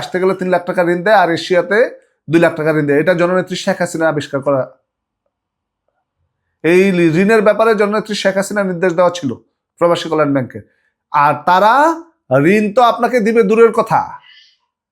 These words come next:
আপনি বৈধ পথে ইনকাম করে বাংলাদেশে যাওয়ার সময় যে একটা দুইটা গিফট নিয়ে যাবেন আপনার আত্মীয় স্বজনের জন্য, সেটার উপরও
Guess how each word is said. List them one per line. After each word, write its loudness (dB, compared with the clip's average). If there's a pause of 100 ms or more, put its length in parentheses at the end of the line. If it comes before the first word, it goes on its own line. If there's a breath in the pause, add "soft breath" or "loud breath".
(340)
আপনি 0 (200)
বৈধ 4 (240)
পথে 2 (140)
ইনকাম 0 (120)
করে 2 (840)
বাংলাদেশে 2 (120)
যাওয়ার 2
সময় -2
যে 4
একটা 0
দুইটা 0 (120)
গিফট 0
নিয়ে 2
যাবেন 2
আপনার 0
আত্মীয় -4
স্বজনের -4
জন্য, -2 (960)
সেটার 0
উপরও 0